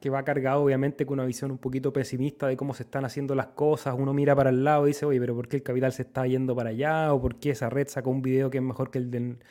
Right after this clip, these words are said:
que el de nuestra red?". Y así sucesivamente, creo que es un,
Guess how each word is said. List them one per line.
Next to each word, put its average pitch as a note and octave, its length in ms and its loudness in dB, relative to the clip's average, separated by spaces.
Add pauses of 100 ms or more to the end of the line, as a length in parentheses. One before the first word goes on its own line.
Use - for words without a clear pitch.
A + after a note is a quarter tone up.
(280)
que C3 120 -4
el A#2+ 120 -2
de B2 100 0
nuestra C3 380 0
red?". D3+ 320 2 (300)
Y C3+ 60 -2
así D3+ 140 -6
sucesivamente, D#3+ 920 0 (380)
creo C#3+ 180 2
que D3+ 100 0
es C3+ 60 0
un, C3+ 460 -2